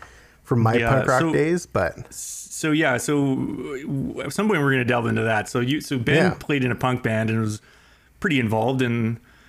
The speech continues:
Speaker 2: the punky
Speaker 1: Yeah.
Speaker 2: m-, uh, s-, scene. I don't know how you
Speaker 1: I was
Speaker 2: describe
Speaker 1: a
Speaker 2: it. You were
Speaker 1: bit
Speaker 2: just,
Speaker 1: of a,
Speaker 2: you were a punk. A little
Speaker 1: yeah,
Speaker 2: bit
Speaker 1: I
Speaker 2: of
Speaker 1: was
Speaker 2: a
Speaker 1: a
Speaker 2: punk.
Speaker 1: dirty punk kid for
Speaker 2: Yeah, you're a
Speaker 1: a few
Speaker 2: punk kid.
Speaker 1: years. Yeah, I was
Speaker 2: Yeah.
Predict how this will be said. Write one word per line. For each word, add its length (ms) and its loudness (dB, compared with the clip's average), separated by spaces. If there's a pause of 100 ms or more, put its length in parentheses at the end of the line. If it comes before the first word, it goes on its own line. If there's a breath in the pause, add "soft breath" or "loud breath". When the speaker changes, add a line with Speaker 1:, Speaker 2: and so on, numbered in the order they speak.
(300 soft breath)
Speaker 2:
the 60 -6
punky 800 0 (220)
Speaker 1:
Yeah. 300 0
Speaker 2:
m-, 420 -2 (140)
uh, 280 0
s-, 80 -4
scene. 680 -2
I 120 2
don't 140 0
know 200 2
how 80 0
you 0 -
Speaker 1:
I 60 0
was 120 0
Speaker 2:
describe 300 4
Speaker 1:
a 20 4
Speaker 2:
it. 60 2
You 100 4
were 60 6
Speaker 1:
bit 60 4
Speaker 2:
just, 140 2
Speaker 1:
of 180 6
a, 40 4
Speaker 2:
you 60 6
were 80 6
a 40 4
punk. 340 0
A 200 -16
little 160 4
Speaker 1:
yeah, 60 6
Speaker 2:
bit 60 6
Speaker 1:
I 20 6
Speaker 2:
of 80 6
Speaker 1:
was 60 4
Speaker 2:
a 40 2
Speaker 1:
a 20 0
Speaker 2:
punk. 120 2
Speaker 1:
dirty 220 2
punk 280 0
kid 340 0
for 560 2
Speaker 2:
Yeah, 100 -2
you're 140 0
a 40 -12
Speaker 1:
a 20 -14
few 20 -14 (100)
Speaker 2:
punk 40 4
kid. 80 2
Speaker 1:
years. 460 2
Yeah, 400 2 (260)
I 140 -2
was 160 2
Speaker 2:
Yeah. 260 0